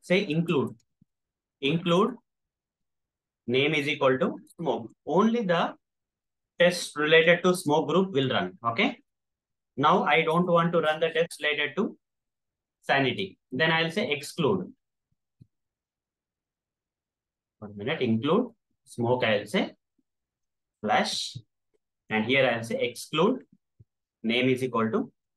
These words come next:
sanity slash done. Okay,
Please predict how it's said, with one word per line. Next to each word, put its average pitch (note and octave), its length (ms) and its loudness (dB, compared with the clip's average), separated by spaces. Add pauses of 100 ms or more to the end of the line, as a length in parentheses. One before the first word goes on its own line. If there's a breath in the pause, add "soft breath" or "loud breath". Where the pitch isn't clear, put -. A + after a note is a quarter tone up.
(680)
sanity G#2+ 540 -2 (1400)
slash - 680 -6 (120)
done. A#2 260 -2 (360)
Okay, G#3 340 0